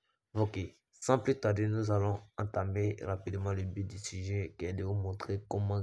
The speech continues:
gagner facilement avec l'option douze.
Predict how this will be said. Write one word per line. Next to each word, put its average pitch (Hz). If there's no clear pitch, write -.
gagner 95
facilement 95
avec 101
l'option 101
douze. 95